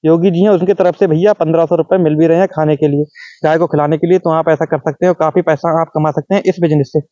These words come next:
आपको कैसा लगा डेयरी का business? अगर आप करना चाहते हैं, तो भैया like कर सकते हैं वीडियो को, चैनल को subscribe कर सकते हैं, Bell आइकन को दबा दो। चलिए बताते हैं अब आठवां business कौन सा, जिसे करके आप काफी ज्यादा पैसा अपने आसानी से कमा सकते हैं। दोस्तों, वो भी एक agriculture से जुड़ा ही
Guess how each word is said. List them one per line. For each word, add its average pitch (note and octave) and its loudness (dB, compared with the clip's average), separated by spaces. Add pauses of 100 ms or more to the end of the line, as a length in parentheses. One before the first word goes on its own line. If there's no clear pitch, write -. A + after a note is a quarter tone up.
(320)
आपको F3 0
कैसा F3+ 2
लगा F3 2
डेयरी E3 2
का F#3 0
business? F3+ 0
अगर E3 0
आप E3 -2
करना D#3+ -2
चाहते D#3 -4
हैं, G#3 -2 (220)
तो F#3+ 2
भैया G3 4
like F#3+ 0
कर G3+ 2
सकते E3+ -4
हैं G3+ 2
वीडियो F3+ 0
को, G3+ 0
चैनल F#3 0
को G3+ 0
subscribe F3 -2
कर F#3 0
सकते E3 -2
हैं, E3+ 0
Bell E3+ 2
आइकन F3 0
को E3+ 2
दबा E3+ 0
दो। F#3+ 2
चलिए F3+ 2
बताते E3 0
हैं G3+ 2
अब F#3+ -2
आठवां E3+ 0
business F3 0
कौन F3 -2
सा, F#3+ 0
जिसे F3 -2
करके F3+ -2
आप F#3 0
काफी E3 -4
ज्यादा E3+ 0
पैसा E3+ 0 (340)
अपने F3+ 0
आसानी F3+ 0
से G3 -2
कमा E3 0
सकते D#3 -4
हैं। E3 2
दोस्तों, E3+ 0
वो E3 2
भी F#3+ 4
एक G3 2
agriculture E3 0
से F3 -2
जुड़ा D#3+ 0
ही G#3 0